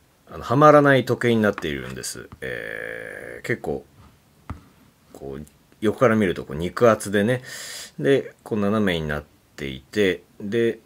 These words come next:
えー、とにかくこの付け根の形状が、もうこの専用パーツでないとはまらないので、まあ、社外品のこういうのが出ていたりするんですけれども、今回、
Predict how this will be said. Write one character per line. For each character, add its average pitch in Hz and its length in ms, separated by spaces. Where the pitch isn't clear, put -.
え 82 560
ー、 - 260
と 175 60
に 175 140
か 175 120
く 139 100
こ 120 100
の 104 100
付 - 280
け - 20
根 175 140
の 165 260
形 156 240
状 143 220
が、 101 400
も 123 80
う - 20
こ - 140
の 156 100
専 185 220
用 185 120
パ 190 180
ー - 20
ツ 107 120
で 92 80
な 90 120
い 76 80
と - 60
は 104 120
ま 123 140
ら 123 80
な 127 100
い 104 60
の 78 100
で、 69 240
ま - 60
あ、 - 20
社 156 140
外 175 160
品 180 180
の 170 180
こ 160 140
う 160 40
い 170 40
う 165 40
の 135 100
が 85 100
出 92 160
て 101 140
い 78 100
た 78 100
り 73 100
す - 200
る 113 100
ん 113 80
で 78 80
す - 100
け - 60
れ 67 100
ど 71 120
も、 76 160
今 180 180
回、 85 240